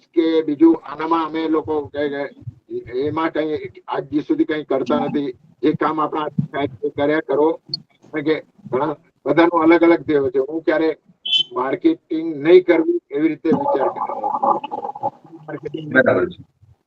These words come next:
Speaker 2: જી. અચ્છા, ગિરીશભાઈ, મારે એ જ સવાલ આપને જુદી રીતે પૂછવો છે કે શાંતિભાઈને એને જે પ્રશ્ન કર્યો કે ભાઈ દીકરાની વહુ દ્વારા, અમ, સેવાનું ઉદ્ઘાટન કરાવવું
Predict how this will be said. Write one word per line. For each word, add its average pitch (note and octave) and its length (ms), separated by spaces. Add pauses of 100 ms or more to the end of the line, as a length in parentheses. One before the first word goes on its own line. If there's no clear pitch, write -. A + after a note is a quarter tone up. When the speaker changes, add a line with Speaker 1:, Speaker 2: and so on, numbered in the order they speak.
(1700)
Speaker 2:
જી. G#2+ 380 (1400)
અચ્છા, - 1200
ગિરીશભાઈ, F#3+ 520
મારે E3+ 240
એ F#3 360
જ F3+ 40
સવાલ E3 320
આપને D3+ 260
જુદી C#3 200
રીતે C#3+ 200
પૂછવો C#3 340
છે C3 300
કે C3 80 (260)
શાંતિભાઈને D3+ 540
એને - 240
જે D#3+ 140
પ્રશ્ન D3+ 180
કર્યો C#3 400
કે B2 200
ભાઈ C3 240
દીકરાની C#3 540
વહુ B2+ 200
દ્વારા, C3 720 (420)
અમ, G#2+ 360 (580)
સેવાનું D#3 500
ઉદ્ઘાટન B2+ 400
કરાવવું A2 480